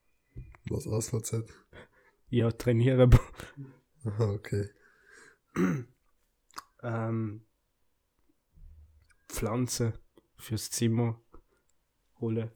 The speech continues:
Speaker 1: Boah, meine lebt jetzt schon seit einem Jahr. Aber es sind nur noch halb so viele Blätter.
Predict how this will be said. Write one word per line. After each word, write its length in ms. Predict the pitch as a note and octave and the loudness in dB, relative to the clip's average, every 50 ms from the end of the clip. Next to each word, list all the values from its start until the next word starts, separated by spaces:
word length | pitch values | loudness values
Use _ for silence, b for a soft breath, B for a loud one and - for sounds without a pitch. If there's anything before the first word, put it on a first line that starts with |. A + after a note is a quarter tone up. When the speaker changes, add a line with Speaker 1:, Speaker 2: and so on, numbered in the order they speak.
| - _ - | -16 _ 0
Speaker 1:
Boah, 140 | - G#2 | 2 4
meine 160 | G2+ A2 A2 A2 | 6 6 6 6
lebt 220 | A#2 A#2 - - | 6 4 2 2
jetzt 100 | A2+ G#2+ - | 0 0 0
schon 100 | - G2+ | -4 -6
seit 140 | G2+ B2 - | -6 -2 -2
einem 200 | G2+ G#2 G2+ G#2 | 0 0 0 0
Jahr. 260 | G2+ G2 G#2 G#2+ - - _ _ - _ _ _ _ | 0 -2 -2 -4 -6 -12 _ _ -20 _ _ _ _
Aber 180 | - G2+ F#2 G2+ | -4 -2 0 0
es 100 | G2 - | 0 2
sind 100 | G#2+ G#2+ | 4 4
nur 120 | G#2+ G#2+ | 4 4
noch 80 | G2 F#2 | 4 2
halb 120 | F#2+ F#2+ - | 2 0 -2
so 100 | - F#2+ | -4 -4
viele 140 | - F2+ F2 | -2 -2 -2
Blätter. 340 | F2+ F#2 - - - G2+ | 0 -2 -2 -2 -4 -6